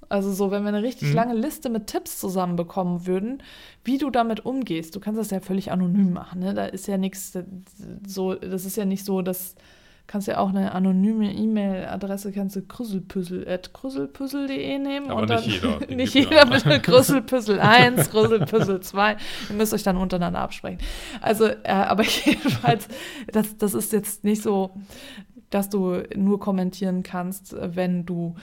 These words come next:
Speaker 1: eine richtige E-Mail-Adresse angibst. Du musst einfach nur eine E-Mail-Adresse angeben. Also von
Speaker 2: Ja.
Speaker 1: daher, du, du brauchst dich nicht zu outen, wer du bist. Du kannst es völlig anonym machen und dann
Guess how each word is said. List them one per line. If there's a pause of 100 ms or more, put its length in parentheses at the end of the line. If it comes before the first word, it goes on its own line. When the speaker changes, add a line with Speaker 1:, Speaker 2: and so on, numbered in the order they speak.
(240)
Speaker 1:
eine
richtige
E-Mail-Adresse
angibst.
Du
musst
einfach
nur (160)
eine
E-Mail-Adresse
angeben.
Also (420)
von
Speaker 2:
Ja.
Speaker 1:
daher, (580)
du, (140)
du (140)
brauchst
dich
nicht
zu
outen,
wer
du
bist.
Du
kannst
es
völlig
anonym
machen (400)
und
dann